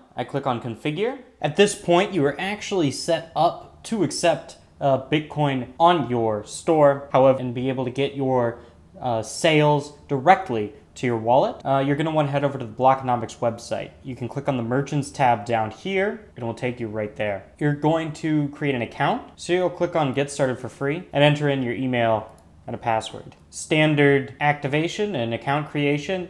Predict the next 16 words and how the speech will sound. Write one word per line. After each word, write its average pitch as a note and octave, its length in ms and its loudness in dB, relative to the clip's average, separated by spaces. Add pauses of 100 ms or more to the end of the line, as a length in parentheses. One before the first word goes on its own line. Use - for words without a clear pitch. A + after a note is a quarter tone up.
you're A2+ 140 -10
gonna A#2+ 160 -4
get A#2 140 -4
an, A2+ 120 -4
uh, A2 220 -2
an A#2+ 160 -6
email A#2+ 400 -4
to A#2+ 140 -10
your A2+ 140 -4
account. C3+ 500 -6
Just A#2+ 160 -8
copy A#2+ 260 2
and G#2+ 100 -4
paste A2+ 280 -8
the G#2+ 80 -6
code G#2+ 420 -6